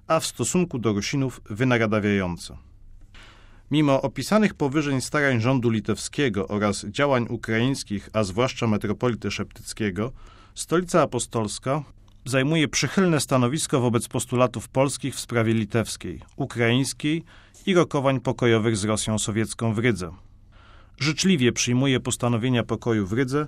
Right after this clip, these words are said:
podpisanego osiemnastego marca tysiąc dziewięćset dwudziestego pierwszego roku, ustalającego przebieg polskiej granicy na wschodzie. Polityka polska na wschodzie,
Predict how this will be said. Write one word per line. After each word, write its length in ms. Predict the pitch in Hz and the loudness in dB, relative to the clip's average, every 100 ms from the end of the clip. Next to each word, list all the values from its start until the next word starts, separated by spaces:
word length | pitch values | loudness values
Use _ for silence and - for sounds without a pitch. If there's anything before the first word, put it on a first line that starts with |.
| - - - | -6 -20 -12
podpisanego 640 | - 127 135 123 139 139 127 | -8 -6 -4 0 2 2 0
osiemnastego 640 | 117 127 127 117 143 113 | -2 0 0 0 -2 2
marca 420 | 110 113 113 120 | 4 4 2 -2
tysiąc 400 | 107 101 113 104 | -4 -2 0 0
dziewięćset 360 | 95 127 113 107 | 2 0 2 -2
dwudziestego 520 | 101 98 104 - 107 | -4 -4 -4 -4 -4
pierwszego 500 | 87 98 - 107 95 | -4 -6 -4 -4 -2
roku, 360 | 98 120 156 156 - - - - - - | -2 -2 -2 -6 -10 -20 -20 -20 -18 -8
ustalającego 760 | - 151 139 135 131 170 160 | -2 2 4 4 2 0 0
przebieg 360 | 127 - 120 113 | 0 0 0 0
polskiej 460 | - 139 131 - 127 | 0 0 0 -2 -4
granicy 440 | 101 104 101 - | 0 2 2 0
na 100 | 98 | -4
wschodzie. 420 | 92 - 90 78 57 - - - - - - - - - - | -4 -10 -10 -12 -16 -20 -20 -20 -20 -20 -20 -20 -20 -14 0
Polityka 480 | 156 190 185 165 | 2 2 0 0
polska 380 | 131 151 - 139 | 2 0 0 0
na 120 | 123 | 2
wschodzie, 440 | 104 - 113 85 | 2 -2 -4 -4